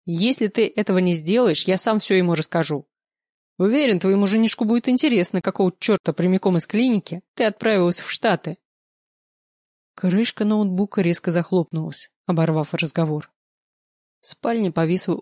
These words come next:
угнетающая тишина, словно кто-то умер. Постучав в дверь, я все-таки вошел в комнату.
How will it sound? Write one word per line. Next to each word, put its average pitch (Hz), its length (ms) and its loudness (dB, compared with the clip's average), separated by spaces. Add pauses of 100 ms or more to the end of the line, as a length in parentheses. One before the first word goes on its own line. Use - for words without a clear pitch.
угнетающая 175 680 -2
тишина, 170 600 -4 (600)
словно 165 440 -2
кто-то - 420 -4
умер. 156 400 -4 (1300)
Постучав 214 400 0
в 196 60 -2
дверь, 208 260 0
я 208 100 2
все-таки - 320 -6
вошел 190 320 0
в - 60 -8
комнату. 151 580 -8